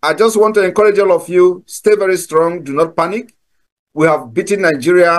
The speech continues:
hands down. Nigeria can never rise again. And just like the pronouncement has been given, Nigeria is nosediving and have nosedived.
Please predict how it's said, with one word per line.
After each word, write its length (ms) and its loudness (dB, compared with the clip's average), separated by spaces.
hands 240 -4
down. 360 -2
Nigeria 380 0
can 160 -2
never 220 0
rise 260 0
again. 460 -2
And 160 -4
just 220 0
like 240 0
the 80 -6
pronouncement 580 -2
has 160 -2
been 180 -8
given, 520 0
Nigeria 680 2
is 180 -6
nosediving 920 -2
and 120 -4
have 140 -2
nosedived. 760 -2